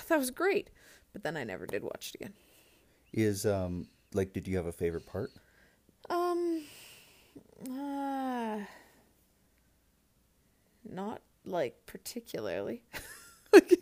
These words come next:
Speaker 1: I'm not saying that. I'm like, I, I don't wanna hesitate and, like, not have a favorite part, but there was no moment that I was like, "Yes." I just kinda felt the same about it all the way through. Like, kinda like, "Yeah, this is fun."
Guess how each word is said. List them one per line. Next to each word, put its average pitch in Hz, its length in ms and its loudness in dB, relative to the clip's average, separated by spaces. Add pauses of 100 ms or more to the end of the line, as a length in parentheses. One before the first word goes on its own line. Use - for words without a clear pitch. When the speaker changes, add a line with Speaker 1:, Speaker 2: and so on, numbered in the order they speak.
(340)
Speaker 1:
I'm 311 160 4
not 294 160 2
saying 370 220 10
that. - 100 -2 (320)
I'm 392 80 10
like, - 360 10
I, 233 220 6 (260)
I 240 60 2
don't 320 140 6
wanna 349 160 4
hesitate 269 420 4
and, 185 220 -2
like, 180 360 -4
not 208 360 2
have 208 160 0
a - 20 -10
favorite 208 240 6
part, 226 220 2
but 202 100 0 (400)
there 262 100 2
was 233 100 4
no 262 220 6
moment 226 380 4
that 202 100 2
I 196 60 6
was 190 100 2
like, 185 160 -2
"Yes." 202 640 -4
I 247 100 4
just 294 140 -2
kinda 277 200 0
felt 226 300 0
the 214 80 2
same 202 340 2
about 170 260 0
it 170 80 0
all - 200 -2
the - 60 -4
way 170 120 -2
through. - 240 -2
Like, - 180 -4
kinda - 180 -4
like, 285 160 -6
"Yeah, 466 240 0
this - 200 -2
is - 80 0
fun." - 300 0